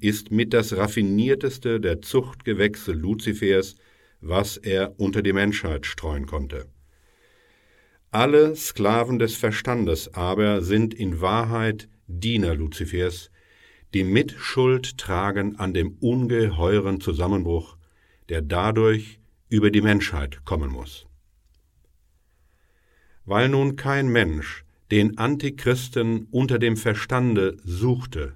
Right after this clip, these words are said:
war seine unheimliche Ausbreitung nur umso leichter.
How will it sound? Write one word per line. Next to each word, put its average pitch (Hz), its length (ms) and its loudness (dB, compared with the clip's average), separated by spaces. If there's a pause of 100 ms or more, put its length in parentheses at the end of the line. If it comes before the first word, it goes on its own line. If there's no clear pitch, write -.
(560)
war 113 480 0
seine 110 360 4
unheimliche 120 920 -2
Ausbreitung 98 880 -2
nur 113 640 0
umso 104 560 0
leichter. 76 580 -4